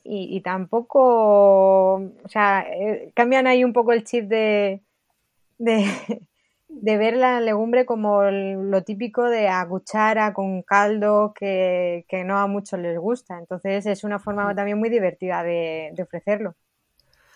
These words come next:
Speaker 2: Nosotros la verdad es que luchamos mucho por esto, ¿no? Porque los niños,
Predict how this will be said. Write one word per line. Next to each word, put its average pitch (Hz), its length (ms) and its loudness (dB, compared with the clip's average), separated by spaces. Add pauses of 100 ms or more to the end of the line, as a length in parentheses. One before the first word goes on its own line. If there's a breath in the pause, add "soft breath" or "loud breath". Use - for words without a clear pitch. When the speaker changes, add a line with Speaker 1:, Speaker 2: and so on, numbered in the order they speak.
(200)
Speaker 2:
Nosotros 208 480 -4
la 254 100 0
verdad 240 380 -6
es 269 120 -2
que 247 140 -4
luchamos 208 400 -4
mucho 240 340 -4
por 190 200 -2
esto, 165 320 -4
¿no? 170 160 -8
Porque 175 320 -4
los 165 160 -6
niños, 185 380 -6